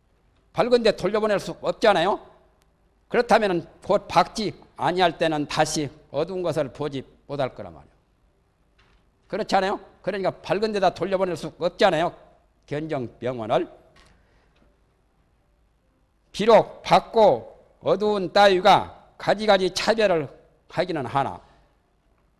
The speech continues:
어두운 것하고 밝은 것하고 막힌 것하고 통한 것하고 서로가 다르지 않아요? 상대가 되지요. 상극이죠. 정반대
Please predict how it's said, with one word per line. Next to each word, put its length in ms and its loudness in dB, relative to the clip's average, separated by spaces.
어두운 320 0
것하고 720 4
밝은 340 -2
것하고 580 2
막힌 320 0
것하고 460 -2
통한 280 -2
것하고 340 -2
서로가 600 -4
다르지 340 -2
않아요? 320 0
상대가 760 0
되지요. 480 -2
상극이죠. 720 -6
정반대 1080 -2